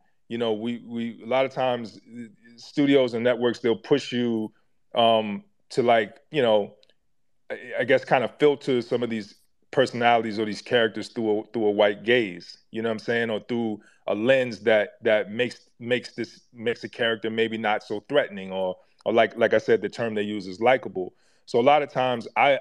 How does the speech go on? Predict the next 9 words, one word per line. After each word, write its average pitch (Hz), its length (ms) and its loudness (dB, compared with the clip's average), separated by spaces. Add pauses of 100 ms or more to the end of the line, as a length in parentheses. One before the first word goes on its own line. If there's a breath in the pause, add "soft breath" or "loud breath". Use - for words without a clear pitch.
I 131 140 4
like 123 540 0 (280)
that 117 260 -2
challenge 117 540 0
of, 98 300 -4 (420)
of, 107 320 0 (120)
of, 98 300 0 (200)
you 135 120 -4
know, 120 380 2